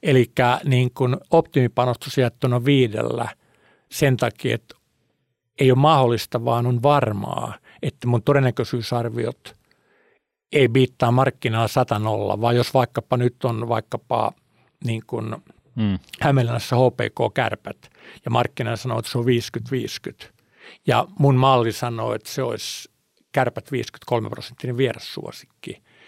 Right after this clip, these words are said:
Speaker 1: Niin jos näitä otettaisiin niin kuin tietokantaan tämmöisiä matseja,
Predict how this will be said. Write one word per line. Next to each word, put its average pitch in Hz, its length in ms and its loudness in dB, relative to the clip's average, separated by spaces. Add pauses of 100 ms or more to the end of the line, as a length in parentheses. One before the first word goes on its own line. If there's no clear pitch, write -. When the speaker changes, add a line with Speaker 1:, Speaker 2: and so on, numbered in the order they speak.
(300)
Speaker 1:
Niin 123 360 -2 (420)
jos 143 260 2
näitä 156 480 2 (500)
otettaisiin - 760 0 (160)
niin 123 100 -2
kuin 113 140 -6
tietokantaan 120 640 0
tämmöisiä 120 440 -4
matseja, 117 680 -4